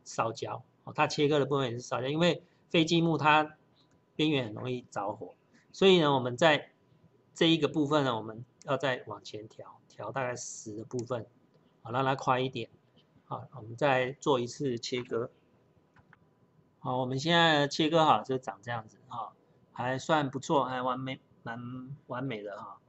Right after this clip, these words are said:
那所以我们的建议就是，如果切飞机木，要注意我们的切割的速度要稍微快一点。那功率呢？你看我们三，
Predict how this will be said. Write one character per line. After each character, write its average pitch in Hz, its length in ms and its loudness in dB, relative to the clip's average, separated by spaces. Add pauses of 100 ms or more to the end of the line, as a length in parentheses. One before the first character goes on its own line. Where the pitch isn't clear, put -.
(420)
那 123 380 0 (760)
所 - 200 -2
以 175 100 4
我 143 120 4
们 131 380 -4
的 131 120 -2
建 151 320 2
议 143 100 0
就 139 120 2
是， 135 280 -4 (320)
如 160 140 -2
果 156 180 8
切 156 380 2
飞 151 180 2
机 147 200 0
木， 139 300 -2
要 147 220 2
注 143 260 -2
意 131 200 0
我 113 80 -10
们 - 100 -20
的 - 120 -18
切 131 280 -2
割 127 200 -2
的 117 260 -6 (440)
速 135 280 -2
度 135 200 0
要 123 100 2
稍 127 160 0
微 120 100 -2
快 120 260 -8
一 120 60 -6
点。 - 200 -14 (340)
那 160 180 4
功 160 280 2
率 160 200 2
呢？ 131 260 -2
你 117 80 -12
看 143 180 -2
我 127 60 -2
们 117 120 -10
三， 135 380 -4